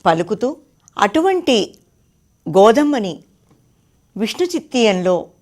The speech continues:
శ్రీకృష్ణదేవరాయలు ఎలా వివరించారో, వర్ణించారో చూస్తూ, ఇరవై ఒకటవ రోజు, ధనుర్మాసం ఇంకా పది రోజుల్లోకి వచ్చినటువంటి ఈ సమయంలో గోదమ్మ తన సకులతో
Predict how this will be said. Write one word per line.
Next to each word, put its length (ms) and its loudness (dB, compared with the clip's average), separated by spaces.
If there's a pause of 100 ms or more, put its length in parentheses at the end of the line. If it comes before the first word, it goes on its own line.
(380)
శ్రీకృష్ణదేవరాయలు 1040 0 (560)
ఎలా 220 4
వివరించారో, 800 -2
వర్ణించారో 680 -2
చూస్తూ, 500 -10 (1400)
ఇరవై 420 4
ఒకటవ 380 2
రోజు, 360 2 (380)
ధనుర్మాసం 720 0 (140)
ఇంకా 340 0 (160)
పది 200 2
రోజుల్లోకి 480 2
వచ్చినటువంటి 600 -8
ఈ 280 -8
సమయంలో 600 -4 (1200)
గోదమ్మ 400 6
తన 200 0
సకులతో 680 0